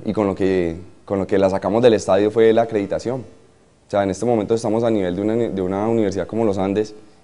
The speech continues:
somos las dos únicas universidades en el país con esa acreditación en, en maestría. Entonces, digamos que, que de verdad hay, hay argumentos de, de peso para, por lo menos en mi caso, no haber considerado ninguna otra opción en, en,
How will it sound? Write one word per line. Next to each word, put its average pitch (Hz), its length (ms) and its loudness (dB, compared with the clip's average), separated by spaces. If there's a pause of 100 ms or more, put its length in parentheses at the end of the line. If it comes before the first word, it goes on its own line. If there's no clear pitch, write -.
somos 104 240 0
las 110 100 6
dos 98 160 0
únicas 117 360 2
universidades 98 500 -2
en 113 80 0
el 110 80 -2
país 85 240 -2
con 107 140 -2
esa 110 140 -2
acreditación 92 680 -4
en, 107 280 -4
en 101 140 -4
maestría. 98 540 0 (580)
Entonces, 95 260 -2
digamos 107 360 0
que, 101 320 0 (400)
que 101 100 -2
de 98 120 6
verdad 92 280 6
hay, 120 420 6
hay 104 200 2
argumentos 113 480 0
de, 104 240 2
de 92 180 0
peso 107 400 2 (500)
para, 98 540 4 (240)
por 107 180 6
lo 101 80 4
menos 110 220 2
en 143 100 4
mi 113 100 2
caso, 127 320 4 (100)
no 107 180 0
haber 110 100 4
considerado 117 440 2
ninguna 110 320 0
otra 120 160 -2
opción 123 320 -4
en, 120 260 -4
en, 90 260 -6